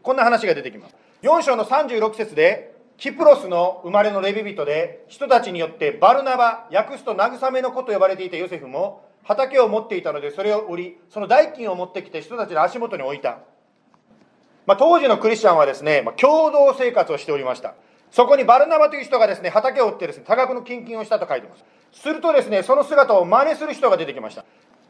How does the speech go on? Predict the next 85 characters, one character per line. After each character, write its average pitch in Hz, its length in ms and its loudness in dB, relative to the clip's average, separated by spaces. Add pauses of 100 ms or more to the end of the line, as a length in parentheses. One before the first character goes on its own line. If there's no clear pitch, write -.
は 185 100 4
い、 175 200 -2
使 - 120 -20
徒 285 80 8
の 262 60 6
働 190 280 4
き 160 40 -4
の 151 100 -4
五 262 160 4
章 214 160 2
を - 360 -8
読 156 140 -6
み 156 60 -8
ま 151 80 -2
す 147 80 -10
け 127 80 -12
ど、 185 260 0 (240)
ア - 120 4
ナ 277 120 4
ニ 311 140 0
ア 285 80 8
と 285 80 -10
い 269 80 -8
う 254 60 -8
人 247 120 -6
は 214 240 4
妻 285 200 -2
の 240 80 -6
サ 202 100 2
ッ 196 100 -4
ペ 220 60 -8
ロ 214 120 -4
と 208 40 -20
共 185 220 -8
に 185 200 -12
そ - 80 -8
の 214 100 -4
持 226 120 -6
ち 226 100 -16
物 247 260 -2
を 165 60 -6
売 160 60 -10
り、 151 260 -16 (140)
妻 285 260 -4
も 233 120 -6
承 285 240 0
知 285 100 -14
の 269 140 -2
上 247 100 4
で 226 220 -2
そ 233 80 -10
の 220 80 -6
代 254 180 4
金 247 160 -10
の 220 60 -2
一 240 240 -12
部 294 60 -2
を 240 60 2
残 202 260 -4
し 214 60 -14
て 190 80 -10
お 165 100 -6
き、 165 260 -10
あ 220 100 0
る 262 80 4
部 233 140 -10
分 202 80 -6
を - 20 -4
持 165 140 -8
っ 170 40 -12
て 190 120 -12
き - 80 -20
て - 100 -10
人 - 160 -14
た 214 100 -4
ち - 60 -12
の 151 80 -8
足 156 160 -10
元 196 160 -10
に 139 80 -12
置 120 80 -10
い 110 40 -20
た。 104 160 -20 (920)
三 220 220 0
節、 190 440 -6